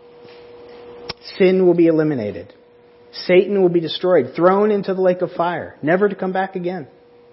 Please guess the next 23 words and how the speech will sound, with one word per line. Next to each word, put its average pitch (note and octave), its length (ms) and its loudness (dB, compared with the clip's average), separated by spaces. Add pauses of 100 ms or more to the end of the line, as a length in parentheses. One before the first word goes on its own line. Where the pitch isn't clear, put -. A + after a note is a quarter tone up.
(800)
There D#3 100 6
will D#3 60 2
be D#3 80 4
no E3+ 240 4
more G#3 180 6
darkness, F#3+ 680 -2 (1500)
no E3 160 4
more F3+ 140 6
tears, F#3+ 600 0
no C#3+ 80 -6
more A#2 140 -4
hunger, G3 460 -4
no C#3 140 -6
more A2+ 200 -4
worry. F3+ 500 -2 (1300)
We D#3 80 4
will D#3+ 80 4
receive F#3+ 480 0
our E3 140 4
heavenly D#3+ 360 0
reward, D3+ 440 2 (260)
the D3 100 4
inheritance E3 800 -4